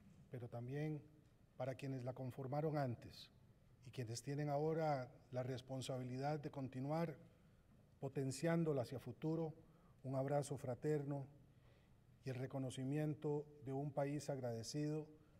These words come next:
que sabe que esta universidad, junto con todas las otras universidades, públicas, privadas, constituyen un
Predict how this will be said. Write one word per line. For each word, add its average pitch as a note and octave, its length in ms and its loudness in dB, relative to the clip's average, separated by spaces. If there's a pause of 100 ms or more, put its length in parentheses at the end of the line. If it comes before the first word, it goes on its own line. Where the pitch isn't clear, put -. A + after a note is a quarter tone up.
(280)
que - 100 -6
sabe D#3 380 4
que D3 260 2
esta G3 240 4
universidad, G2+ 640 -4 (840)
junto G3 220 2
con F3 180 2
todas F#3+ 300 12
las E3 140 6
otras A2+ 360 4
universidades, G2 840 -10 (720)
públicas, D#3+ 720 2 (240)
privadas, C3+ 760 2 (560)
constituyen E3+ 840 2
un F3+ 260 0